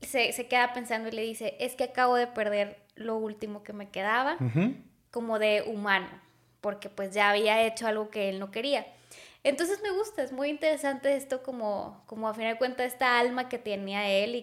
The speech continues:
Speaker 1: que es, pues, este amor y este como gusto por la vida a final de cuentas, que, que puede ser una buena, una buena opción del, del final.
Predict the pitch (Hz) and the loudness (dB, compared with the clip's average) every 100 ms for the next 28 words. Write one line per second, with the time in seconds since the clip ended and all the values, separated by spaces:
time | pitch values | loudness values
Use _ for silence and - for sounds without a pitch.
0 | 240 208 - 196 196 - 240 247 240 277 | -4 -4 -4 -6 -6 -4 -2 -4 2 2
1 | 277 226 202 226 254 269 240 220 208 208 | 2 -2 -2 2 4 2 0 0 0 0
2 | 233 233 220 208 202 - 208 190 190 185 | -2 0 2 0 -2 -8 -8 -4 -2 -2
3 | 190 185 196 208 208 233 262 240 190 190 | -4 -10 -12 -10 -8 -6 -2 2 2 4
4 | 214 240 247 214 208 233 233 226 311 - | 4 4 2 -6 -6 -2 -2 0 -2 -4
5 | - - 214 175 - 247 226 226 240 240 | -6 0 2 0 -4 -4 -4 0 0 2
6 | 277 269 247 240 226 220 214 214 _ - | 0 0 -4 -4 -4 -6 -6 -12 _ -10
7 | 214 208 202 202 196 185 190 190 190 - | -4 -4 -4 -8 -8 -8 -6 -8 -12 -12
8 | 190 - - | -12 -10 -10